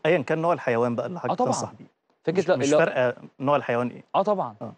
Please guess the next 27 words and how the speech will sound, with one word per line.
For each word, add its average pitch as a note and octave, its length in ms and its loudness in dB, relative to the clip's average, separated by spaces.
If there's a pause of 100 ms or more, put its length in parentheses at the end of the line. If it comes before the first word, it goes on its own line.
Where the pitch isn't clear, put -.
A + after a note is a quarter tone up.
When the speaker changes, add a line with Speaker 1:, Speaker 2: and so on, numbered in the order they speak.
(120)
Speaker 2:
فكرة C#4 180 0
بقى B3+ 120 2
الحب A#3+ 220 0
المشروط. C3+ 400 -4 (1400)
أنا D3 160 2
بحبك F3+ 400 0
بلا D3+ 260 2
شروط. - 520 -10 (760)
ودي C3 180 0
مهمة G#3 280 2
جدا G3+ 360 0
في D#3+ 120 -6
الشخصيات E3 500 -2
مثلا. G#2+ 360 -2 (320)
أنا D3 180 0
جالي F#3 220 2
دلوقتي F3+ 600 0
بيبي F3 240 -2
جديد، C3+ 260 -6 (300)
فببدأ F3 520 0
بحس D3+ 580 -4
إن C#3 240 -6
ماما، F#3+ 300 2 (440)
آه، C3+ 100 0
البيبي D3+ 380 -2
ده F3 120 2
خدها، F3 440 -2